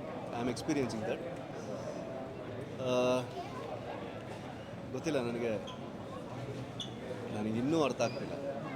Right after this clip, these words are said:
ನನಗೆ ರಿಲೀಸ್ಗಿಂತ ಮುಂಚೆ ಒಂದು ಅನಿಸಿತ್ತು, ಒಂದೊಳ್ಳೆ ರಿಪೋರ್ಟ್ ಬಂದಮೇಲೆ, ಆ, ಜನ ಬರ್ತಾರೆ ಥಿಯೇಟರ್ಸ್‌ಗೆ ಅಂತ, but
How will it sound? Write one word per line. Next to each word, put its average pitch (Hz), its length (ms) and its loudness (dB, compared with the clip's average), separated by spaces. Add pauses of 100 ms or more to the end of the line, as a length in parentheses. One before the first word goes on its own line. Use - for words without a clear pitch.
(1120)
ನನಗೆ 131 400 6 (220)
ರಿಲೀಸ್ಗಿಂತ 185 440 8
ಮುಂಚೆ 180 280 8
ಒಂದು 147 200 6
ಅನಿಸಿತ್ತು, 147 340 2 (1040)
ಒಂದೊಳ್ಳೆ 151 300 12
ರಿಪೋರ್ಟ್ 156 360 10
ಬಂದಮೇಲೆ, 131 540 8
ಆ, 113 500 2
ಜನ 131 280 6
ಬರ್ತಾರೆ 127 400 6
ಥಿಯೇಟರ್ಸ್‌ಗೆ 123 540 4
ಅಂತ, 110 160 2
but 117 240 4